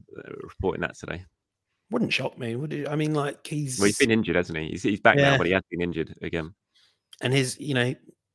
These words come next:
Speaker 2: he will, his, his wages, although he was not one of the best paid players at Arsenal, a well-paid player at Arsenal is one of the top earners at Sociedad.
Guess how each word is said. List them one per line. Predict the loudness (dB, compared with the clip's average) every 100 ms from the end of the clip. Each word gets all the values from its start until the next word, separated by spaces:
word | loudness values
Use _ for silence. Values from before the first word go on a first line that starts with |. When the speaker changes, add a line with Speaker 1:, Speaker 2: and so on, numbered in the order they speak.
| _
Speaker 2:
he | -4 -2
will, | -2 -2 -2 -8 -14
his, | -6 -6 -6 -6
his | 0
wages, | 4 4 6 4 6
although | 8 8
he | 8
was | 4
not | 4 4
one | 2
of |
the | 2
best | -2 -2
paid | -2 0
players | 0 0
at | 0
Arsenal, | -2 -2 -4 -4 -6 -10 -20 -20 _ 0
a | 4
well-paid | 8 6 4 -2 0 -2 -4 -16 _
player | 0 2
at | 0 -4
Arsenal | -8 -8 -8 -8 -10 -8
is | -6
one | -2
of | -2
the | -2
top | -6 -4
earners | -4 -2 -4
at | -6
Sociedad. | 0 0 0 -4 -4